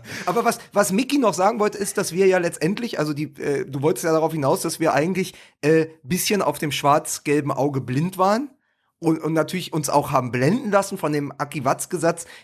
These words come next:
Speaker 2: äh, eine Bundesliga ohne Borussia Dortmund wird's nicht geben, was natürlich aber gar nicht impliziert, der schlaue Fuchs, ne? Äh, wenn er da wieder bei Segmüller sitzt mit seiner Dorade,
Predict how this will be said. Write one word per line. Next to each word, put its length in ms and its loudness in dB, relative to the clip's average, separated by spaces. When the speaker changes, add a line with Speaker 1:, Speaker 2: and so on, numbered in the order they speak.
Speaker 2:
äh, 120 2
eine 260 2
Bundesliga 540 0
ohne 240 2
Borussia 420 -2
Dortmund 420 0
wird's 200 -4
nicht 180 -8
geben, 300 -2
was 160 -4
natürlich 360 -2
aber 200 4
gar 280 4
nicht 240 -2
impliziert, 640 -4
der 80 0
schlaue 320 2
Fuchs, 400 -4
ne? 240 -2
Äh, 180 -2
wenn 120 0
er 120 2
da 140 4
wieder 220 0
bei 160 2
Segmüller 480 4
sitzt 240 -2
mit 100 -4
seiner 300 -2
Dorade, 420 0